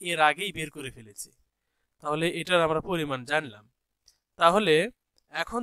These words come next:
যদি আমরা এই যে এক বাই তিন এই এত deciliter রং দ্বারা কতটুকু রং করা যাবে, তাহলে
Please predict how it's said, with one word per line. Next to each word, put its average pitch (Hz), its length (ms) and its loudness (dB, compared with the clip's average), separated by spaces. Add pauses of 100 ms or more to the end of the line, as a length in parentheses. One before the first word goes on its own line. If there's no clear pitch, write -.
(100)
যদি 156 160 -2 (100)
আমরা 120 240 -4 (560)
এই 175 120 -2
যে 185 60 -8 (300)
এক 240 80 8 (160)
বাই 165 180 8 (200)
তিন 127 360 -14 (540)
এই 147 220 -6 (280)
এত - 120 -4 (180)
deciliter 185 680 -4
রং 160 100 4 (120)
দ্বারা 147 200 2 (140)
কতটুকু 156 460 -6
রং 143 80 2 (100)
করা 135 220 -8
যাবে, 147 200 -8 (560)
তাহলে 196 260 4